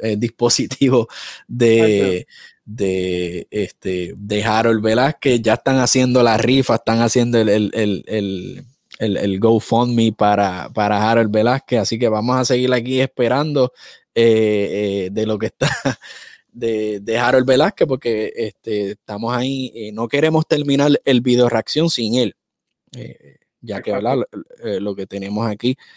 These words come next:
Speaker 1: eh, a mí me ha parecido, eh, eh, estupendo lo que
Speaker 2: Exacto,
Speaker 1: nos ha
Speaker 2: definitivamente.
Speaker 1: dejado saber, eh, Harold Velázquez. Eh, creo que está por aquí nuevamente. Eh,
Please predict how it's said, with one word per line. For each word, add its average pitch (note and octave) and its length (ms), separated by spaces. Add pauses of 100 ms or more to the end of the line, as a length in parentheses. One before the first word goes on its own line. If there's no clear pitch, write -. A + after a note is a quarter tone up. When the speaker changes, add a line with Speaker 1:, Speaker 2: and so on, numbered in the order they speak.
(280)
Speaker 1:
eh, F#2+ 180
a F2+ 120
mí G2+ 160
me A2+ 80
ha A2+ 40
parecido, A2+ 720
eh, G2 640
eh, F2+ 600 (260)
estupendo B2 800 (300)
lo A2+ 260
que G2+ 300
Speaker 2:
Exacto, F2+ 240
Speaker 1:
nos A2+ 100
ha G#2 40
Speaker 2:
definitivamente. A2+ 540
Speaker 1:
dejado A2+ 300
saber, A2 560
eh, F#2 640 (560)
Harold A2 340
Velázquez. A#2 800
Eh, F#2+ 400
creo A2+ 220
que A#2 80
está A#2 200
por A#2 160
aquí A2 280
nuevamente. A2+ 880 (160)
Eh, G2 540